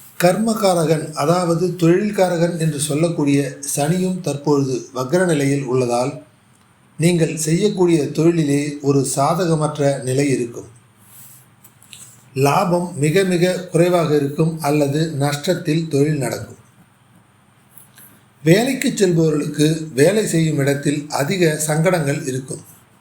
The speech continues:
நவம்பர் பதினைந்தாம் தேதி அன்று சனி வக்ர நிவர்த்தி அடைகிறார். அதுவரை தொழிலில் பாதிப்புகள் இருக்கத்தான் செய்யும்.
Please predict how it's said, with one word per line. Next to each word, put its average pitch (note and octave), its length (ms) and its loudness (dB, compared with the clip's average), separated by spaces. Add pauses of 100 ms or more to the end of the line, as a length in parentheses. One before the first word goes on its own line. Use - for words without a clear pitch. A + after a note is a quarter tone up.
(1800)
நவம்பர் A#3 600 -2
பதினைந்தாம் G#3 560 0
தேதி F#3 320 2
அன்று E3+ 440 0
சனி F3+ 500 0 (180)
வக்ர D#3+ 500 0
நிவர்த்தி D#3 420 2
அடைகிறார். A#2+ 440 -2 (960)
அதுவரை G#3 580 2
தொழிலில் G3 520 0
பாதிப்புகள் E3 720 2
இருக்கத்தான் D#3+ 600 0
செய்யும். B2 360 -4